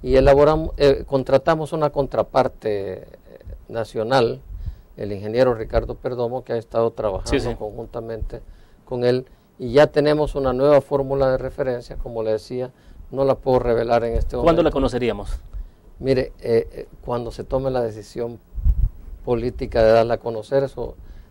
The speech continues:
Speaker 1: está en manos de la Secretaría Técnica de la
Speaker 2: Claro.
Speaker 1: Presidencia.
Speaker 2: A ver, doctor, perdón la
Speaker 1: Y ahí
Speaker 2: interrupción.
Speaker 1: estamos discutiendo.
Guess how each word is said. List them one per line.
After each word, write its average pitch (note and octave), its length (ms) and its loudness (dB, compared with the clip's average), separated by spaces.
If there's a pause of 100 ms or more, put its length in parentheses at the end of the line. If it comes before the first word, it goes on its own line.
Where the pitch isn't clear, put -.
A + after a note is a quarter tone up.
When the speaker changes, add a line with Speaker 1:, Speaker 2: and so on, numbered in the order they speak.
(100)
Speaker 1:
está - 260 -8
en B2 120 -4
manos A#2+ 260 -2
de A#2 80 -6
la A2 100 -2
Secretaría A2 540 -6
Técnica A2+ 460 -8
de A2+ 100 0
la A2+ 100 -2
Speaker 2:
Claro. A2 240 2
Speaker 1:
Presidencia. C3 480 0
Speaker 2:
A B2 40 0
ver, C#3+ 140 6
doctor, C#3 260 0
perdón C#3 240 2
la D#3+ 60 2
Speaker 1:
Y - 40 6
ahí - 60 6
Speaker 2:
interrupción. C3+ 320 4
Speaker 1:
estamos B2+ 240 0
discutiendo. G#2+ 640 -6